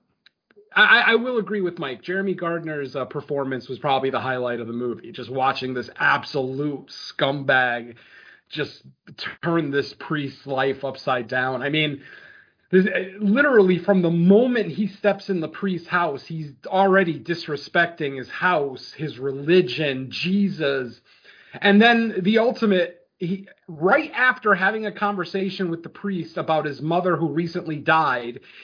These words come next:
he sees this oil painting prominently displayed in the living room.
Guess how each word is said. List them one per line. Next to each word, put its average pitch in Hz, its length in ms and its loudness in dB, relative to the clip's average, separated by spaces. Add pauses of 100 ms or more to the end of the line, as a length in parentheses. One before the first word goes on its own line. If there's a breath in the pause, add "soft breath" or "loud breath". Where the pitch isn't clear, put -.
(100)
he 208 160 0
sees 202 680 -2
this 180 220 4 (120)
oil 208 320 8
painting 156 640 -4
prominently 202 720 2
displayed - 840 0
in 165 100 0
the 156 80 -2
living 165 420 0
room. 131 380 -8